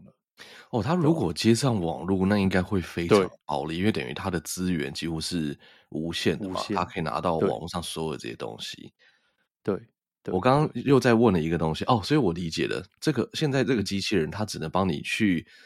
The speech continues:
Speaker 1: 嗯。
Speaker 2: 呃，产生一些想法，它不能去取得即时的资讯，
Speaker 1: 嗯。
Speaker 2: 什么现在美国总统是谁，
Speaker 1: 对。
Speaker 2: 花莲会不会下雨啊，等等之类的。
Speaker 1: 对，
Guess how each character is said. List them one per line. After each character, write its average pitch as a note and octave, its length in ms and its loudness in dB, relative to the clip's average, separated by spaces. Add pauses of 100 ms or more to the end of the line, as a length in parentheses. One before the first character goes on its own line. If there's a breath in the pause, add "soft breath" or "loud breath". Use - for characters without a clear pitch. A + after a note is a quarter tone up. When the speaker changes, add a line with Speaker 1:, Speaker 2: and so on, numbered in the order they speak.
(280 soft breath)
Speaker 1:
嗯。 G1+ 120 -8
Speaker 2:
呃， - 360 -10
产 E2+ 220 -6
生 G#2+ 160 0
一 A2 120 2
些 F2 480 2
想 E2 360 -6
法， - 360 -4 (380)
它 A#2 100 -4
不 C#3+ 120 2
能 F2 120 4
去 G#2+ 160 0
取 D2+ 260 -6
得 D2 300 -4
即 E2+ 320 -6
时 - 180 -6
的 D2 100 -6
资 D#2 220 -8
讯， C#2+ 240 -6
Speaker 1:
嗯。 E2+ 100 -18
Speaker 2:
什 - 140 -14
么 C#2 160 -6
现 G#2 100 -6
在 F#2 60 -2
美 D#2+ 100 -4
国 G#2 120 4
总 E2 120 2
统 D#2 120 -6
是 F2 80 -2
谁， C#2 240 -4
Speaker 1:
对。 D#2+ 60 -4
Speaker 2:
花 E2+ 180 0
莲 D#2 100 -2
会 D#2+ 60 -8
不 - 60 -12
会 E2 40 -8
下 B1+ 300 0
雨 G1+ 120 -8
啊， G1+ 140 -4
等 C2+ 120 -10
等 A1+ 120 -10
之 - 140 -16
类 A1+ 180 -10
的。 - 220 -18 (260)
Speaker 1:
对， G#2 200 2